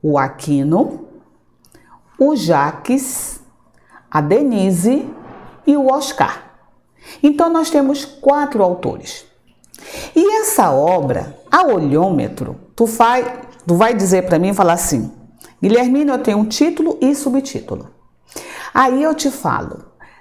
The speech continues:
lembras das nossas aulas anteriores que eu dizia que eu não posso também confiar na grafia?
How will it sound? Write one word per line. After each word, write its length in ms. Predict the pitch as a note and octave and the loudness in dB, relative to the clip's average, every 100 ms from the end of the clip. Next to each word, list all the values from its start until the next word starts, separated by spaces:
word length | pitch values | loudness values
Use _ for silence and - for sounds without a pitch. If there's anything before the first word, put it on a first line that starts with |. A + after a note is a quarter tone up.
| _ | _
lembras 880 | C4 C4+ D4+ C#4+ F3+ C3+ B2+ - - - _ | 2 4 4 2 0 0 -2 -8 -14 -20 _
das 260 | D3+ F3 F#3+ | 0 2 2
nossas 640 | G3 A#3 C4+ G#3+ E3+ D#3 | 2 2 0 0 0 2
aulas 400 | F#3+ B3+ G3+ E3+ | 2 2 2 2
anteriores 840 | E3 D#3+ C#3+ - D3 C#3 - - - _ - - - - | 0 -2 -2 -2 -2 -2 -8 -18 -20 _ -20 -20 -20 -10
que 140 | - | 0
eu 140 | B3+ C#4 | 2 2
dizia 520 | E3+ D#3 D3+ F#3 F#3 | 0 -2 0 0 0
que 120 | - | 0
eu 60 | F#3+ | 0
não 120 | A#3 | 0
posso 380 | A3 G3+ G#3+ - | 0 0 -2 -4
também 600 | F#3+ E3+ E3+ G#3+ E3+ - | -2 2 2 2 0 0
confiar 540 | - B3 B3+ A3 G3 | 0 0 0 0 2
na 160 | G#3 A#3 | 2 0
grafia? 1000 | A3 A#3+ - - C4 C#4+ C#4 G3+ - - | 2 0 -2 -2 0 2 2 0 -2 -6